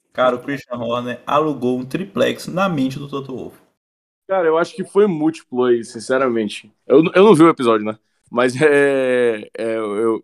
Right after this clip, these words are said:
Speaker 2: sinceramente, eu acho que essa situação, um tinha alugado apartamento na cabeça do outro, mano, porque, sinceramente,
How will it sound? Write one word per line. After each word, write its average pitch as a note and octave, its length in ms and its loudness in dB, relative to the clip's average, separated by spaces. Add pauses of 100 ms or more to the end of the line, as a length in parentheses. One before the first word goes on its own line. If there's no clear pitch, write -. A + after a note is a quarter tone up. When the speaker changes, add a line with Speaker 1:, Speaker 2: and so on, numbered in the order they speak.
Speaker 2:
sinceramente, C#3 600 0
eu B2+ 80 4
acho B2 100 -4
que C#3+ 60 2
essa C#3 180 -2
situação, C3+ 540 2 (400)
um F#3+ 240 4
tinha G3+ 180 2
alugado E3+ 400 4
apartamento D3+ 500 -4
na D3 140 -4
cabeça C#3+ 380 -6
do C#3 80 -6
outro, A#2+ 240 -4
mano, A2 180 -8
porque, A#2 380 -12
sinceramente, A#2 720 0